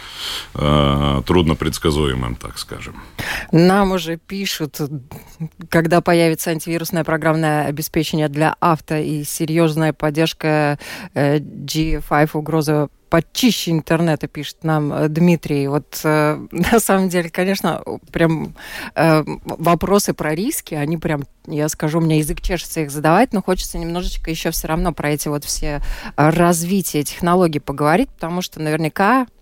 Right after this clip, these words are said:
Speaker 2: поскольку вы в таких компаниях работаете, которые занимаются технологиями, наверняка вот, э, щас уже, м, э, к-, бортовые компьютеры — это вообще отдельная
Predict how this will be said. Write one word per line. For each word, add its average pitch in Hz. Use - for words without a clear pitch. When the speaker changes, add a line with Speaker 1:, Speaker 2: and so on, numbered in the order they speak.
Speaker 2:
поскольку -
вы 156
в -
таких 156
компаниях 170
работаете, 170
которые 165
занимаются 170
технологиями, 175
наверняка 180
вот, 185
э, 156
щас 196
уже, 170
м, 143
э, 151
к-, -
бортовые 180
компьютеры — 175
это 160
вообще 151
отдельная 143